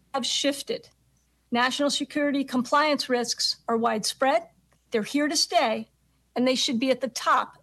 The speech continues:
of every company's compliance risk chart. Now, we're not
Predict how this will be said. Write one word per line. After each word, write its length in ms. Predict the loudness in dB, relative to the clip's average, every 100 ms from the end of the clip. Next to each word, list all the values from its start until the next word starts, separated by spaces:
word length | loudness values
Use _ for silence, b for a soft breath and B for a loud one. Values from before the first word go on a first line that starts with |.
| -4
of 120 | -4 -2
every 300 | 0 2 0
company's 680 | -4 0 0 0 0 0 -4 _
compliance 880 | -4 -4 0 0 0 -2 -4 -6 -4
risk 460 | -2 0 0 -6 _
chart. 540 | -6 0 0 0 -12 -20 _ _ _ _ _ _ _ _ _ -2
Now, 240 | 2 2 0 _ _ _ _ _ _ _
we're 120 | -2
not 240 | 2 2